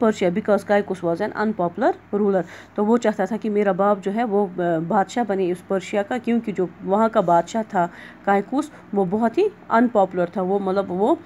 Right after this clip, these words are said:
मतलब, ना ज़्यादा ताकत, वो स-, वो, वो किस पे डिपेंड था, सिर्फ रुस्तुम पे डिपेंड था। When Sohrab crossed into Persia, Kaikus sent him his army to fight the invader, but the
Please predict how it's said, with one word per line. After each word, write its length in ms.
मतलब, 300
ना 120
ज़्यादा 380
ताकत, 220
वो 140
स-, 120
वो, 460
वो 560
किस 200
पे 140
डिपेंड 320
था, 160
सिर्फ 300
रुस्तुम 280
पे 160
डिपेंड 340
था। 220
When 300
Sohrab 320
crossed 380
into 300
Persia, 440
Kaikus 360
sent 280
him 220
his 260
army 380
to 60
fight 380
the 140
invader, 540
but 220
the 100